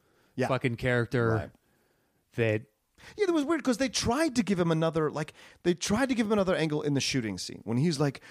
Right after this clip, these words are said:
Speaker 1: "What did you do? What
Speaker 2: And
Speaker 1: did you
Speaker 2: also
Speaker 1: do?" You're
Speaker 2: the,
Speaker 1: like, "What?"
Speaker 2: his buddies are clowning through Gyllenhaal's speech.
Speaker 1: Yeah.
Speaker 2: And he
Speaker 1: He's
Speaker 2: tells
Speaker 1: like,
Speaker 2: them to
Speaker 1: Yeah,
Speaker 2: shut up.
Speaker 1: yeah, yeah.
Speaker 2: I'm like,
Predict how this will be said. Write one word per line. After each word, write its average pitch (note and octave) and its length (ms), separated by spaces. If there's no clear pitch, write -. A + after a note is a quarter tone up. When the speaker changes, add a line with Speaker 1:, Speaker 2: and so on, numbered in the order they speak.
Speaker 1:
"What A#3 180
did A3+ 120
you A#3+ 80
do? B3 500
What F3 100
Speaker 2:
And A3 180
Speaker 1:
did B3 60
you B3+ 60
Speaker 2:
also B3 280
Speaker 1:
do?" A#3+ 60
You're G#3+ 160
Speaker 2:
the, F#3 160
Speaker 1:
like, - 220
"What?" A#3+ 260
Speaker 2:
his F#3 120
buddies F#3+ 320
are F3 60
clowning F3+ 460
through D3+ 160
Gyllenhaal's D#3 460
speech. F3+ 380
Speaker 1:
Yeah. D#3 600
Speaker 2:
And D3+ 100
he F3+ 60
Speaker 1:
He's F3 80
Speaker 2:
tells G3 120
Speaker 1:
like, D#3+ 80
Speaker 2:
them F3+ 80
to E3 60
Speaker 1:
Yeah, C3+ 60
Speaker 2:
shut F#3 160
up. B2+ 220
Speaker 1:
yeah, B2 180
yeah. - 180
Speaker 2:
I'm D#3+ 120
like, E3+ 200